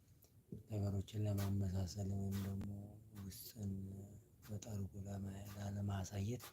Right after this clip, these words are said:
ያው እየታገልኩ ነው፣ ግን በጣም ከብዶኛል እውነት። እስኪ ምከሩ፣ ምክር ያስፈልገኛል። በዚህ አጋጣሚ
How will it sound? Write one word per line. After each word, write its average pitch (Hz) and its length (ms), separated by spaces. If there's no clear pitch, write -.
ያው - 180
እየታገልኩ 107 760
ነው፣ 120 180
ግን 156 180
በጣም 165 340
ከብዶኛል 98 600
እውነት። 104 340
እስኪ - 240
ምከሩ፣ 101 360
ምክር 107 300
ያስፈልገኛል። 101 680
በዚህ 107 260
አጋጣሚ 107 480